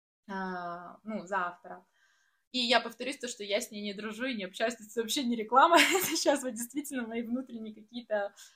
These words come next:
ну вот, о, пожелания от души. Что ещё мне в этой книге очень понравилось, это юмор. Я вот ещё вспоминаю, ну, как бы Мэй, она такая, у неё такой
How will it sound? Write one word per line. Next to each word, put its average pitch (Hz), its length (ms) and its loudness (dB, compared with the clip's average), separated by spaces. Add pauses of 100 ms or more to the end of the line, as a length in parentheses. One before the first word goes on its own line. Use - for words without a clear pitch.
(140)
ну 285 80 -4
вот, 196 220 -4
о, 180 300 -10
пожелания 226 540 -2
от 196 80 -12
души. 190 420 -12 (340)
Что - 100 -6
ещё 320 160 -4
мне 320 140 -6
в - 20 -2
этой 262 200 -6
книге 294 340 -6
очень 247 240 -6
понравилось, 240 500 0
это 220 160 -12
юмор. 208 460 -8 (420)
Я 220 160 4
вот 233 120 -4
ещё - 180 -6
вспоминаю, 285 540 -6
ну, 247 80 -8
как 233 120 -16
бы 233 120 -6
Мэй, 381 200 -2
она 240 140 -4
такая, 240 320 -2
у 214 40 -4
неё 220 140 -6
такой 240 340 -8